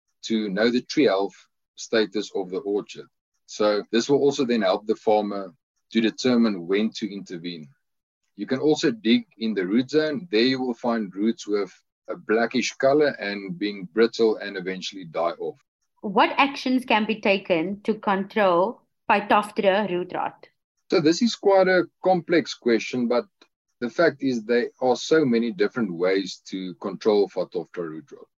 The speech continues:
Speaker 1: But the best way, according to research, is to follow an integrated approach.
Speaker 2: So now that you've helped us understand the causes, how to spot the diseases and to take action, can you explain steps that can be followed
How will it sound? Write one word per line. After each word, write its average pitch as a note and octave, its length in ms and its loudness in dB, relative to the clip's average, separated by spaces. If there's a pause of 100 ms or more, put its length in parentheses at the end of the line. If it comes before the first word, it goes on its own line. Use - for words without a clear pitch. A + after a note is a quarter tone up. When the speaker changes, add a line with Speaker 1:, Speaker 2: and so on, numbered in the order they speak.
(240)
Speaker 1:
But A#2 120 2
the C3 120 6
best A#2+ 440 2
way, G2+ 360 2 (120)
according B2 420 0
to G2+ 140 0
research, F#2 680 0
is G2 440 -6 (760)
to G#2 200 0
follow C3+ 320 2
an A2+ 260 0 (100)
integrated G2 800 0
approach. - 480 -6 (580)
Speaker 2:
So E4 120 2
now A#3 220 6
that G4+ 200 -2
you've F#4+ 140 2
helped F3+ 320 0
us C#4 160 0
understand A3 680 -2
the A3 80 -4
causes, F3+ 640 -4 (340)
how G#3 180 4
to F#4 120 0
spot C4 320 -2
the A#3 80 -4
diseases F#3 640 -2
and G#3+ 180 2
to A3 60 -4
take G3 280 -2
action, F3 480 -4 (340)
can C#4 160 4
you D4+ 80 6
explain D#4 420 2
steps C4 340 -6
that A#3+ 140 -4
can G#3+ 180 0
be G#3 100 -2
followed G#3 580 2